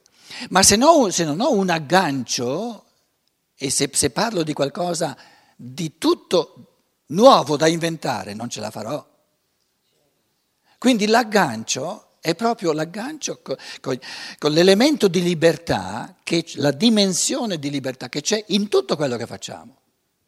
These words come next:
Perché tutto quello che facciamo lo godiamo nella misura in cui siamo liberi.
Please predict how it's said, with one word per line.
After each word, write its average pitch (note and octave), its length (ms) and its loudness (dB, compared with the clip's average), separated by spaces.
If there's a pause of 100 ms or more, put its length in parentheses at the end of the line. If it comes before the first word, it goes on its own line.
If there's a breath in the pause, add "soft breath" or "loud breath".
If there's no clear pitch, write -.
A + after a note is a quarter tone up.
(2750)
Perché C#3 220 -8
tutto C4 240 -10
quello E3+ 180 -6
che E3+ 80 -10
facciamo D3 540 -14
lo C3+ 160 -4
godiamo C3+ 480 -6
nella A2 220 -14
misura A#2 280 -10
in C3+ 140 -12
cui B3+ 340 -16 (440)
siamo G#2 300 -16
liberi. A#2 360 -12